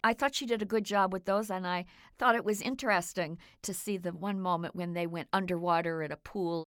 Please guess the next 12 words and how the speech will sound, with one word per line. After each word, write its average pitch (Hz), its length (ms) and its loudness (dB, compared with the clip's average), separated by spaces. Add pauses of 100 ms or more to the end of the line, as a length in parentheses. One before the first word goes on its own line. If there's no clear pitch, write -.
and 151 420 -10
kind 165 220 -8
of - 180 -12 (180)
had 190 180 -12
a 180 40 -10
little 160 220 -6
bit 156 160 -6
of 151 140 -6
a 143 140 -6 (200)
romantic 160 840 -2 (160)
tryst - 400 -6
there. 127 240 -4